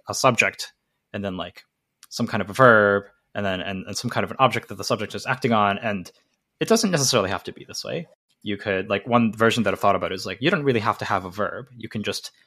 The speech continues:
describe everything as, like, subjects and then, like, descriptions of subjects. And, like, instead of saying, "I am drinking a water," you could say, like,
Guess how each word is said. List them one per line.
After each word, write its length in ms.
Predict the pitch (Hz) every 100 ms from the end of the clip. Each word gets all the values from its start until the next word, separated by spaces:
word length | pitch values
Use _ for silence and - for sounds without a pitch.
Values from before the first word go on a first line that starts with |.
| _ _
describe 460 | 117 - 135 139 135
everything 420 | 123 131 147 160
as, 160 | 139 104
like, 140 | 92
subjects 480 | - 113 123 214 -
and 120 | 123
then, 100 | 107
like, 180 | 98 95
descriptions 520 | 101 - 127 - 117
of 100 | 107
subjects. 560 | - - - - - - _ _ _ -
And, 140 | 101
like, 180 | 90 -
instead 260 | 117 -
of 80 | 104
saying, 380 | - 101 95 95 - _ _ _
"I 520 | 98 92 92 92 95 -
am 100 | 107
drinking 360 | 110 101 104 98
a 60 | 98
water," 440 | 120 180 175 165 _ _ _ -
you 80 |
could 160 | 107 113
say, 140 | 104
like, 280 | 92 90 -